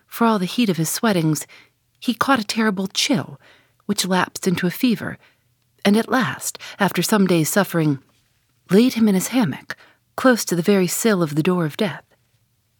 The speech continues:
How he wasted and wasted away in those few long lingering days, till there seemed but little left of him, but his frame and tattooing.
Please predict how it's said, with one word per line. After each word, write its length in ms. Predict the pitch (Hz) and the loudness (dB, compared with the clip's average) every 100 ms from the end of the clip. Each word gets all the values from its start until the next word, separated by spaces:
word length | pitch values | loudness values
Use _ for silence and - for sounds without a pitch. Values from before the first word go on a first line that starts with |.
| _ _ _ _ _ _ _ _ _ - | _ _ _ _ _ _ _ _ _ -6
How 240 | 208 220 | -2 -2
he 140 | 185 190 | -2 0
wasted 460 | 208 196 - 160 | 0 -2 -4 -2
and 140 | 156 170 | 0 2
wasted 340 | 185 - - | 0 -2 -2
away 260 | 165 190 156 | 0 2 2
in 100 | 147 | 0
those 200 | 143 - | -2 -2
few 220 | 208 175 | -2 0
long 340 | 165 160 151 | 0 0 0
lingering 460 | 170 175 151 147 147 | 0 0 -2 -2 -2
days, 460 | 165 160 143 - - - - _ _ _ | 0 0 -2 -6 -12 -20 -20 _ _ _
till 120 | 214 | 0
there 140 | 190 185 | 2 2
seemed 300 | - 208 190 | 2 0 2
but 160 | 170 | 0
little 180 | - 208 | 0 0
left 300 | 226 226 - | -2 -4 -6
of 80 | 123 | -10
him, 240 | - - - - _ | -12 -16 -20 -20 _
but 120 | 175 185 | -4 -4
his 160 | 175 | -4
frame 420 | - 233 208 151 | -2 0 2 0
and 160 | 143 143 | -2 -4
tattooing. 680 | 165 160 - 247 170 - | -4 -6 -2 -2 -2 -4